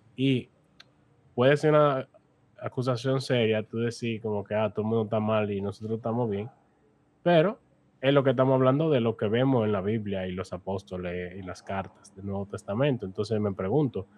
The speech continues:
eh, está bien, Dios va a salvar a quien Él quiera salvar, aunque seamos nosotros siervos ineficientes, pero hay una forma en la cual podamos hacerlo mejor. Hay algo que nos esté faltando en lo que estamos diciendo.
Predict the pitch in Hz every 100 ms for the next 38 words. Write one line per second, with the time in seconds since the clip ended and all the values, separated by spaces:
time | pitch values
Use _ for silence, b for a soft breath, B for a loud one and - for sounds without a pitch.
0 | b b b _ _ _ _ 123 110 -
1 | - _ _ 110 110 127 101 95 107 117
2 | 117 - 110 107 104 104 98 95 101 98
3 | 98 95 101 92 - - 101 107 - 101
4 | 107 107 98 98 104 - 101 98 98 -
5 | 98 131 135 98 - - _ 104 104 123
6 | 127 139 139 135 127 127 123 - 113 117
7 | 123 - 120 123 127 104 98 _ _ _
8 | _ _ _ _ 110 113 127 127 120 107
9 | 107 - 117 117 117 92 87 92 92 92
10 | 98 113 117 - 92 82